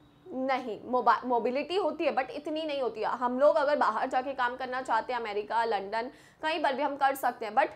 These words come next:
सबसे ज़्यादा ट्रेड किस चीज़ का होता है गाइस? फिजिकल कैपिटल का, राइट?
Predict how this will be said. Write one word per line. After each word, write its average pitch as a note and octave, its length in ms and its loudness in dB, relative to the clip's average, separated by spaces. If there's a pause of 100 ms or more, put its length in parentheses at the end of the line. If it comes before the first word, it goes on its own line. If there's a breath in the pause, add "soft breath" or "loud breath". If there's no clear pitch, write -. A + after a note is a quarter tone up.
(300 soft breath)
सबसे G4 420 4
ज़्यादा F#4 300 8
ट्रेड F4 420 0
किस F4 220 -6
चीज़ E4+ 200 -4
का F4 80 2
होता D#4 200 2
है D4+ 60 0
गाइस? C#4+ 440 0
फिजिकल C4 400 -2
कैपिटल G3 460 -2
का, - 180 -12 (420)
राइट? C#4 300 0